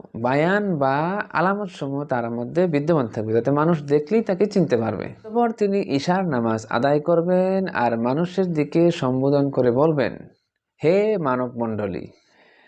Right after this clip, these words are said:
আমি তোমাদের নিকট আল্লাহ সুবহানাহু ওয়া তাআলা সম্পর্কে আলোচনা করেছি আর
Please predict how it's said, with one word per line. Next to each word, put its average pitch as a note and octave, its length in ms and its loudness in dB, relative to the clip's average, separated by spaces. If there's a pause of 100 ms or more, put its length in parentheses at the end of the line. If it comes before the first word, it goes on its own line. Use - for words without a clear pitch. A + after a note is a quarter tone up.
(200)
আমি G#3 300 0
তোমাদের F#3 460 -2
নিকট F#3+ 480 0
আল্লাহ F#3 260 2
সুবহানাহু C#3+ 640 -2
ওয়া B2+ 100 0
তাআলা B2+ 260 0
সম্পর্কে B2 560 -2
আলোচনা F3+ 480 0
করেছি F3 420 2
আর A#2 220 -2